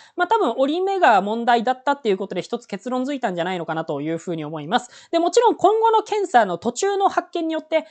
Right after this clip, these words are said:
えー、なんかこれ変じゃない？みたいなのが出てきたらまた追加検査をする必要があると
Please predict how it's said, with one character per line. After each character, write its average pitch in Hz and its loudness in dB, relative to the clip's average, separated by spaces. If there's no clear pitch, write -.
え 214 2
ー、 - -2
な 262 0
ん - -6
か 180 4
こ - 0
れ 370 2
変 415 2
じ 311 2
ゃ - 4
な 214 2
い？ 220 0
み 214 -4
た 214 -2
い - 0
な 170 -4
の 170 -4
が 175 -2
出 285 -2
て 381 -2
き - -10
た 415 0
ら 403 2
ま 330 0
た 240 4
追 262 -6
加 269 -2
検 294 -6
査 220 0
を 175 -2
す - -10
る 240 -4
必 - -8
要 247 2
が 233 4
あ 240 4
る 220 -2
と 143 -4